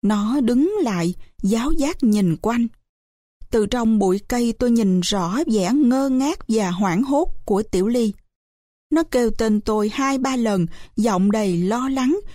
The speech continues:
nhưng tôi nghiến răng không đáp. Tôi còn phải chờ tóm cho được Lợi Sức. Đúng như tôi nghĩ, chừng mười phút sau Lợi Sức lù lù dẫn xác đến. Thấy Tiểu Ly đứng một mình,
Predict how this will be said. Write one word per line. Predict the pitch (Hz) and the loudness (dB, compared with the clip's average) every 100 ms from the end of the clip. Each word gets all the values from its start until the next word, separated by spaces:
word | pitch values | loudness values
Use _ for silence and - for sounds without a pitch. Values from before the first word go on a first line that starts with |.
| - - | -14 0
nhưng | 226 220 208 | 2 2 2
tôi | 214 | 2
nghiến | 196 196 226 294 392 | 2 2 2 2 0
răng | 247 196 - | 0 -2 -2
không | - 247 240 | -2 0 2
đáp. | 226 269 - _ _ _ _ _ _ | 0 -4 -8 _ _ _ _ _ _
Tôi | - 220 | -2 -2
còn | - 196 170 | 0 -2 -2
phải | 185 226 | -2 -4
chờ | - 202 170 156 | -2 -2 -2 -4
tóm | 190 233 440 | -2 -2 0
cho | 262 | -2
được | 202 175 - | 0 -2 -2
Lợi | 196 185 180 170 185 | -4 -2 0 -2 0
Sức. | - 311 349 - _ _ _ _ _ _ _ _ _ - | 0 -2 -4 -10 _ _ _ _ _ _ _ _ _ -2
Đúng | 202 226 330 | 0 2 2
như | 269 202 175 | 2 2 0
tôi | 208 185 | 0 0
nghĩ, | 185 175 202 349 _ - | 0 0 0 -2 _ -2
chừng | 220 190 190 | 0 2 2
mười | 214 202 | 4 2
phút | 185 349 | 0 2
sau | - 254 208 | 2 2 0
Lợi | 196 185 170 | 0 0 0
Sức | - 349 - | 0 -2 0
lù | 196 196 190 | 0 2 2
lù | 196 196 185 | 2 2 0
dẫn | 190 185 277 | 0 0 0
xác | - 302 381 - | 0 -4 -4 -2
đến. | 220 262 403 - _ _ _ _ - | 0 0 -4 -12 _ _ _ _ -6
Thấy | 254 240 311 - | -2 0 0 0
Tiểu | 196 | 0
Ly | 226 226 196 | 2 2 0
đứng | 220 302 370 | 2 2 2
một | 180 - | 0 2
mình, | 202 196 | 2 2